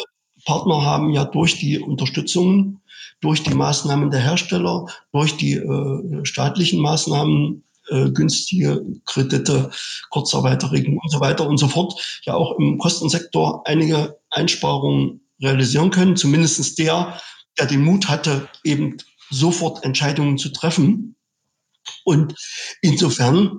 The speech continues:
äh, denke ich, dass wir nicht von einer, von einer Größenordnung sprechen könnten, die, die, äh, existenziell, äh, eben,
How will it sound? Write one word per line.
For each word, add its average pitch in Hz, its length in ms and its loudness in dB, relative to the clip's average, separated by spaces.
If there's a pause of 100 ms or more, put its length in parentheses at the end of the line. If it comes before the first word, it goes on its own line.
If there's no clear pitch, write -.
(140)
äh, 151 200 -2
denke 156 300 -2
ich, 208 220 -6
dass - 240 -4
wir 143 120 0
nicht - 540 0
von 135 260 -2
einer, 139 420 -2 (580)
von - 160 -4
einer 147 340 -2 (180)
Größenordnung 170 580 0
sprechen 156 360 0
könnten, 165 440 0 (600)
die, 151 420 2
die, 151 280 0
äh, 143 360 -2
existenziell, 143 1000 0 (320)
äh, 139 300 -2 (340)
eben, 135 580 2